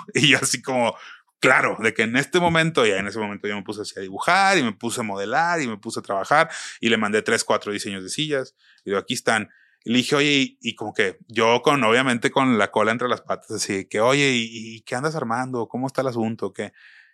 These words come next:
Me dice, "No, pues voy a hacer esta empresa, este, que se trata de, de mobiliario y tal, puras sillas". Y yo ahí fue donde, fue donde le dije, le dije, "Mira, ¿qué te parece, Juan,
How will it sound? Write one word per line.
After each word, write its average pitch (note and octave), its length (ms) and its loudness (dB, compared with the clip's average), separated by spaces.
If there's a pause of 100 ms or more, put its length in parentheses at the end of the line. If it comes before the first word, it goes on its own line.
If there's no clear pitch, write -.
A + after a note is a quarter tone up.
(140)
Me G#2+ 80 -6
dice, G#2 140 -6
"No, C#3+ 180 0
pues C#3 120 -4
voy A#2 120 -2
a C3 40 0
hacer B2+ 160 -2
esta B2 160 -8
empresa, D#3 720 -4
este, G2+ 640 -6
que G2+ 140 -8
se G2+ 120 -10
trata A2 400 -4
de, F#2 340 -10 (540)
de F#2+ 180 -6
mobiliario B2 1000 -2
y G2+ 80 -14
tal, D3+ 320 0 (280)
puras D3 240 2
sillas". C#3 520 -6 (440)
Y C#3 160 2
yo C#3+ 140 8
ahí D3+ 200 6
fue E3 160 4
donde, C#3 340 0
fue C#3+ 120 2
donde C#3+ 160 4
le C3+ 100 2
dije, C#3 220 0
le B2 60 0
dije, A#2 160 -4
"Mira, C#3 220 2
¿qué C#3+ 80 0
te C#3+ 100 -4
parece, D#3+ 360 2
Juan, C#3+ 420 -4